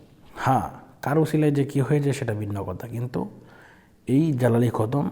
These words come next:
সেটা হচ্ছে এমন একটি খতম, যে খতম পড়ার সাথে সাথে অ্যাকশন শুরু হয় এবং এটা নিঃসন্দেহে আল্লাহ তাআলার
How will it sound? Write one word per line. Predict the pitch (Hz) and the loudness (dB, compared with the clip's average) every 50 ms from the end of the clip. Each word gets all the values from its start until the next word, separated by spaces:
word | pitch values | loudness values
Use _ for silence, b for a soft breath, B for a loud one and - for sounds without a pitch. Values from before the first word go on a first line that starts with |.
| - - - | -8 -12 -16
সেটা | - - 113 113 110 | -10 -6 -6 -4 -4
হচ্ছে | 110 101 - - - 107 104 | -6 -6 -8 -6 -6 -4 -4
এমন | 101 101 110 117 | -4 -4 -2 -4
একটি | 117 113 120 120 98 | -4 -4 -6 -8 -8
খতম, | - 117 107 - 113 135 143 - | -8 -8 -10 -8 -8 -8 -6 -8
যে | - 113 - 120 113 | -8 -8 -6 -6 -4
খতম | - - 110 104 - 123 123 120 - - | -4 -4 -6 -4 -4 -4 -6 -6 -8 -6
পড়ার | 113 110 110 107 | -4 -2 -2 -4
সাথে | - - - - 151 180 165 | -4 -4 -2 0 2 2 4
সাথে | - 131 101 - - - - - - B B B B B B B B B B B B | 2 2 -2 -4 -6 -10 -10 -12 -20 B B B B B B B B B B B B
অ্যাকশন | - 107 - - - 123 117 | -12 -10 -8 -2 -2 0 0
শুরু | - - 120 120 | 0 0 0 0
হয় | 113 131 143 175 190 190 - - - | 0 0 0 0 -2 -4 -8 -8 -8
এবং | 101 110 113 107 104 95 - | -6 -4 -4 -4 -4 -6 -6
এটা | - 104 - 113 101 92 87 95 - - - B B B B B B B 135 | -8 -6 -4 -2 -2 -2 -4 -6 -10 -14 -20 B B B B B B B -2
নিঃসন্দেহে | 151 151 - - - 135 120 110 101 95 - - - - - - b b b b b b b b | 0 0 0 -2 -2 -2 -2 -2 -4 -6 -8 -10 -14 -14 -18 -20 b b b b b b b b
আল্লাহ | - 107 113 110 107 | -6 -4 -2 -2 -2
তাআলার | 113 110 110 107 104 | 0 0 0 0 -2